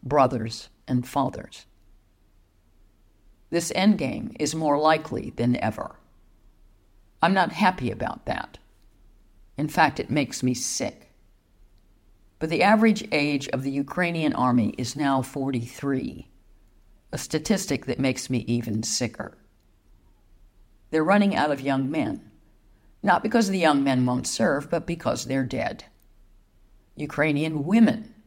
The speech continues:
are now being sent to the front lines. Russia had nearly four times the population of Ukraine before the war. Given the reduced population in Kyiv-controlled areas,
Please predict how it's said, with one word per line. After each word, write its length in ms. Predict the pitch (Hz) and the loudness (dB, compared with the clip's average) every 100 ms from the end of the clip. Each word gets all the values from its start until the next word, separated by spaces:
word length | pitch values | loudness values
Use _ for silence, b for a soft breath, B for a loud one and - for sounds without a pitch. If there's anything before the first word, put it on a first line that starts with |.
| _ | _
are 140 | 120 131 | -2 2
now 280 | 139 131 | 2 4
being 300 | 131 147 135 | 2 2 0
sent 400 | 120 - 113 - | 0 0 2 0
to 80 | - | -4
the 100 | 127 | -6
front 380 | - 120 117 - | -4 -2 -2 -2
lines. 540 | 135 110 - - - - _ _ _ _ _ _ _ _ _ _ | -2 0 -4 -8 -14 -20 _ _ _ _ _ _ _ _ _ _
Russia 320 | 160 156 156 | 2 4 2
had 300 | 156 147 139 | 0 -2 -2
nearly 340 | 160 143 139 135 | -2 -2 0 -2
four 300 | - 214 214 | 2 4 4
times 380 | 226 131 127 - | 2 0 0 -2
the 80 | |
population 680 | 123 120 120 123 113 120 123 | -2 -2 0 0 0 0 -2
of 120 | 113 | -2
Ukraine 520 | 120 113 - 127 131 120 | -4 -8 -2 0 0 0
before 460 | 117 - 175 190 | -4 -6 -4 -2
the 80 | 127 | -2
war. 400 | 113 - 113 - - _ _ _ _ _ _ _ | -4 -6 -6 -8 -18 _ _ _ _ _ _ _
Given 240 | 185 185 | 2 2
the 80 | 180 | 2
reduced 480 | 147 139 202 214 220 | 0 2 4 4 4
population 720 | - 170 165 143 139 135 127 | 2 4 2 0 0 0 0
in 120 | 120 | -2
Kyiv-controlled 840 | 127 196 196 185 156 - 139 135 - | -4 0 0 0 -4 -2 -2 -2 0
areas, 500 | 127 113 - 113 | 0 0 -4 -8